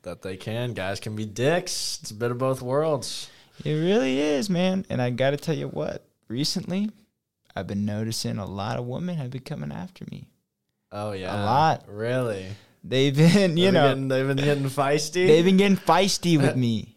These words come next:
Speaker 1: Oh, man.
Speaker 2: over topic pieces, I have to say.
Speaker 1: Yeah, there's been a couple debates. I've seen it in person, y'all.
Speaker 2: Even with professors at this college.
Speaker 1: Yep.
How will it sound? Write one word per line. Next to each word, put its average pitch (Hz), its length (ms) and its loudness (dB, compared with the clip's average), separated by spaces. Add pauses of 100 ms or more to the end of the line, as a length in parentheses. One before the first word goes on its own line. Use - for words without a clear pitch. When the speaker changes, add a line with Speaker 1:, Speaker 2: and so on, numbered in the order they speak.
Speaker 1:
Oh, 110 240 -4
man. 92 420 -12
Speaker 2:
over 135 300 4
topic 143 480 2
pieces, 156 540 -4
I - 120 -4
have 113 420 -4 (100)
to - 100 -8
say. - 440 -4
Speaker 1:
Yeah, 135 480 -2
there's 135 200 -2
been 135 140 0
a 139 60 -2
couple 156 300 -2
debates. 135 500 -2
I've 98 160 -6
seen 117 240 -6
it 120 60 -2
in 117 160 -4
person, 117 400 -4
y'all. 92 320 -8 (320)
Speaker 2:
Even 160 540 2
with 147 240 0 (500)
professors 123 680 -2
at 127 140 -8
this 127 160 -6
college. - 640 -8
Speaker 1:
Yep. 104 260 -8